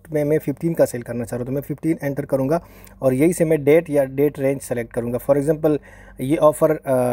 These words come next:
कल तक है या वन वीक तक है या टू वीक, थ्री वीक, वन मंथ, टू मंथ, या अगर आप डेट कोई सेलेक्ट करना चाहें तो मैं वन वीक सेलेक्ट करके सेव करूँ कि वन वीक के लिए ये ऑफर है कि मैं फ़िफ़्टीन दिरहम में ये सेल करूँगा, वरना ये है ट्वेंटी दिरहम का। ठीक है, तो यही से मैंने, अ,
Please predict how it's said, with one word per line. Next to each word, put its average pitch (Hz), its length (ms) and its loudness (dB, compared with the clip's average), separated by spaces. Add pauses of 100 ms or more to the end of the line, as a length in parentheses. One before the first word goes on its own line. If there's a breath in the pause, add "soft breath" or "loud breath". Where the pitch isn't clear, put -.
(260)
कल 160 140 6
तक 156 260 2
है 139 260 2
या 139 140 4
वन 143 320 4
वीक 143 260 -4 (100)
तक 139 120 -2
है 135 100 0
या 135 80 2
टू 147 200 -4
वीक, 143 240 -4
थ्री 147 160 0
वीक, 143 220 -2
वन 143 140 6
मंथ, 143 260 0
टू 147 100 0
मंथ, 143 220 0
या 139 100 4
अगर 135 140 2
आप 131 100 2
डेट 139 260 0
कोई 143 140 -4
सेलेक्ट 127 280 -6
करना 127 180 -4
चाहें 160 160 -4
तो 156 80 -2
मैं 156 100 0
वन 151 280 4
वीक 165 240 -4
सेलेक्ट 139 300 -6
करके 135 260 -4
सेव 143 240 -2
करूँ 156 240 0
कि 151 100 -4
वन 143 200 0
वीक 160 180 -2
के 151 100 -2
लिए 143 100 0
ये 147 80 0
ऑफर 139 340 2
है 175 80 4 (380 loud breath)
कि - 60 -8
मैं 175 120 0
फ़िफ़्टीन 185 580 -4
दिरहम 143 180 6
में 139 140 0
ये 139 140 -2
सेल 131 260 -2
करूँगा, 123 360 -2
वरना 139 320 -2
ये 139 120 2
है 147 140 2
ट्वेंटी 127 340 0
दिरहम 110 200 -6
का। 120 140 -16 (400 soft breath)
ठीक 147 160 0
है, 175 80 0
तो 139 120 -4
यही 147 140 2
से 156 120 2
मैंने, 139 280 4
अ, 135 140 -10